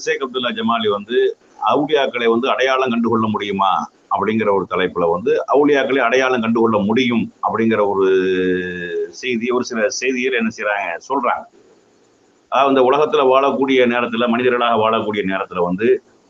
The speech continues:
ஒருவரை வந்து இறைநேசர், அதாவது இறைவனுக்கு இவர் விருப்பமானவர் அல்லது இறைவன் இவரை விரும்புகிறான், இவர் சொர்க்கத்திற்குரியவர், இப்படி என்று நம்ம யாருக்காவது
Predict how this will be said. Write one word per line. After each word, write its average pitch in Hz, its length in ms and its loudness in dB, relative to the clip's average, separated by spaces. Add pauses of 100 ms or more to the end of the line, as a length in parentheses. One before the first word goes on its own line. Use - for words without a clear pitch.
(120)
ஒருவரை 127 360 4
வந்து 135 280 2
இறைநேசர், 131 840 2 (420)
அதாவது 120 280 2
இறைவனுக்கு 147 480 2
இவர் 135 240 4
விருப்பமானவர் 120 720 0 (640)
அல்லது 139 320 2
இறைவன் 160 440 4
இவரை 151 300 4
விரும்புகிறான், 123 640 2 (240)
இவர் 131 240 2
சொர்க்கத்திற்குரியவர், 123 880 2 (120)
இப்படி 135 260 -2
என்று 139 240 2
நம்ம 127 200 0
யாருக்காவது 127 600 2